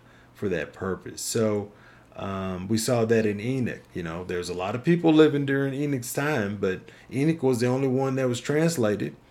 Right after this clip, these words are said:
right? Because he had a access to a special grace. Well, those of us who are in Christ, we have that, right? And there's a ministry that radiates from us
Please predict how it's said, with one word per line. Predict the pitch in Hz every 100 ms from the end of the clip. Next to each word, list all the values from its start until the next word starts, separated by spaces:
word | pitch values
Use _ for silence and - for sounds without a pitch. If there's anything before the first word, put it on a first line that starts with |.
| - -
right? | 101 113 139 - - - - -
Because | 123 120 131 123 117 113 113
he | 151 143
had | 131 117 113 110
a | 95 101 101 98 92 -
access | 110 120 - 117 107 -
to | 110 101 98
a | 92
special | 92 - 104 - 90
grace. | 85 95 78 -
Well, | 104 101 - - -
those | 123 190 180
of | 147
us | 147 147
who | 156
are | 123
in | 117 113
Christ, | 117 123 110 98 - -
we | 117 110
have | 98 82 -
that, | 67 - - _ _ _ _ - -
right? | 92 95 95 - - - - -
And | 120 120 117 113 113 -
there's | - 110 151 160
a | 139 117
ministry | 113 131 160 156 - - 107 95 92
that | 104 95
radiates | 98 110 127 147 131 117 104 101 -
from | - - 147 180
us | 123 87 78 85 - -